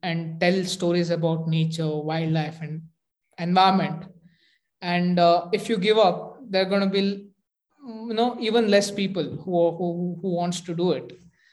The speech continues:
Yeah, I think we need more people who want to tell stories, not just films,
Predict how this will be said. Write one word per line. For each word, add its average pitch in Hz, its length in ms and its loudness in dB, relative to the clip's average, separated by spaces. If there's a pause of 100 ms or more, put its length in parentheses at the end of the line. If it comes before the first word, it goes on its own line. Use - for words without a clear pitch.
(380)
Yeah, 156 260 -8
I 202 120 -6
think 233 240 2
we 214 100 2
need 220 260 2
more 202 240 0
people 208 320 -4
who 190 180 0
want 185 260 0
to 190 80 -4
tell 180 240 0
stories, 165 640 -2 (320)
not 214 220 4
just 247 280 -2
films, - 540 -4